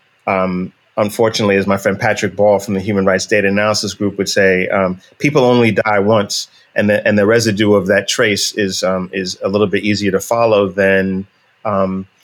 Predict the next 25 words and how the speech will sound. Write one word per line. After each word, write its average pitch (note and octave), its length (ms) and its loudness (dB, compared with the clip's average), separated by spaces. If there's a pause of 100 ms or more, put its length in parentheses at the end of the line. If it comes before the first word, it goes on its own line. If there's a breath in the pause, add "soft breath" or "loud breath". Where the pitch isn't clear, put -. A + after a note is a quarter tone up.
(140)
markets A2 720 0
and F#2+ 440 -2
value G2 760 0
and F#2+ 120 -4
other G2+ 200 0
types G2 340 -4
of F#2 100 -6
things F#2+ 400 -2
that G2 120 0
are F#2 260 0
a G2 140 -4
little G2+ 180 -2
bit F#2+ 120 -6
more F#2+ 420 0
ethereal G#2+ 520 0
in G2 80 -2
many F#2+ 140 0
respects. F#2+ 480 -4
So G2 120 -2
it's F2+ 140 -2
easier D3+ 240 2
to A2 80 0
study, A#2 500 0 (360 soft breath)
and A#2 160 2
then A#2 340 2